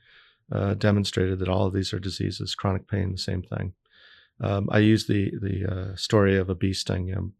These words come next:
many, many people have been stung by bees, and it's amazing the, the, what we can learn, or what we remember from that bee sting, right? That might have happened decades ago. We can tell you where we were, where it exactly stung us, how we reacted, who we, you know, ran to,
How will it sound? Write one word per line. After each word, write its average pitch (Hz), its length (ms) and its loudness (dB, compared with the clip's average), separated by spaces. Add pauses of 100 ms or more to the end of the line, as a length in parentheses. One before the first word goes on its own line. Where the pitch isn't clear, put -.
(480)
many, 104 260 2
many 95 160 2
people 98 240 -2
have 95 120 -6
been 95 180 -4
stung 95 300 -4
by 95 140 -2
bees, 92 440 -6 (520)
and 101 100 -2
it's 95 120 -4
amazing 101 420 2
the, 95 200 -4
the, 104 160 -4
what - 140 -4
we 98 80 0
can 101 180 0
learn, 95 460 0
or 95 140 2
what 95 160 4
we 104 80 2
remember 98 520 4
from 95 260 -4
that 95 220 -2
bee 98 160 -2
sting, 90 420 -4 (480)
right? 98 180 -2
That 101 180 -2
might 98 160 2
have 95 80 -2
happened 92 420 -2
decades 92 480 0
ago. - 320 -8 (460)
We 95 100 -2
can 101 100 -4
tell 98 200 -2
you 95 180 0
where 95 200 0
we 98 100 0
were, 101 360 4
where 92 200 0
it 95 80 -4
exactly 92 440 -4
stung 104 360 0
us, 98 260 0
how 92 120 -2
we 92 100 -2
reacted, 95 640 0 (280)
who - 120 -2
we, 92 220 0 (100)
you 95 80 -6
know, 98 200 -4
ran 98 320 2
to, 98 360 -2